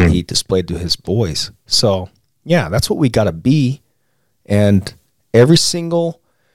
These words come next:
you know, everybody is a leader. Everybody has a sphere of influence. And every single one of you out there listening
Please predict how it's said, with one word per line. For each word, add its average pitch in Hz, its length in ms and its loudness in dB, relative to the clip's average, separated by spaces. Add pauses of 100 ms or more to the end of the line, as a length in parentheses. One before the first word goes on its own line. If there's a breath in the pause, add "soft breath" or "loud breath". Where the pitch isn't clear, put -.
(600)
you 131 100 0
know, 120 240 4 (420)
everybody 160 640 4
is 107 140 2
a 101 60 4
leader. 87 400 0 (500)
Everybody 160 600 6
has 107 280 2
a 95 60 -2
sphere 110 420 -6
of 95 80 -8
influence. 98 800 -8 (180)
And 113 220 -4
every 135 260 2
single 160 380 -4
one 143 160 -2
of 113 100 -2
you 104 160 -2
out 92 160 -6
there 107 140 0
listening 101 580 -2